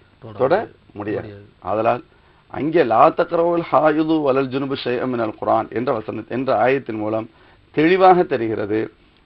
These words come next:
Speaker 2: மாதவிடாய் உள்ள பெண்ணும் அல்லது மற்ற குளிப்பு கடமையானவர்களும் குர்ஆன் ஷரீஃபின் எந்த பகுதியும் ஓதக்கூடாது என்று பெருமானார் ஸல்லல்லாஹு அலைஹி வஸல்லம்
Speaker 1: ஸல்லல்லாஹு அலைஹி வஸல்லம்.
Speaker 2: தெளிவாக சொல்கிறார்கள்.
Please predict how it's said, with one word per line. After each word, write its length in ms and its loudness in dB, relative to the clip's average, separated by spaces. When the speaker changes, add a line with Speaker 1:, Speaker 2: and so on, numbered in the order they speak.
Speaker 2:
மாதவிடாய் 500 6
உள்ள 220 0
பெண்ணும் 480 -6
அல்லது 280 -6
மற்ற 280 -4
குளிப்பு 340 -4
கடமையானவர்களும் 840 -4
குர்ஆன் 240 4
ஷரீஃபின் 380 -2
எந்த 300 -4
பகுதியும் 440 -2
ஓதக்கூடாது 640 0
என்று 200 -4
பெருமானார் 380 -6
ஸல்லல்லாஹு 220 -8
அலைஹி 320 -6
வஸல்லம் 80 -
Speaker 1:
ஸல்லல்லாஹு 120 -4
அலைஹி 380 -6
வஸல்லம். 100 -20
Speaker 2:
தெளிவாக 460 0
சொல்கிறார்கள். 680 -6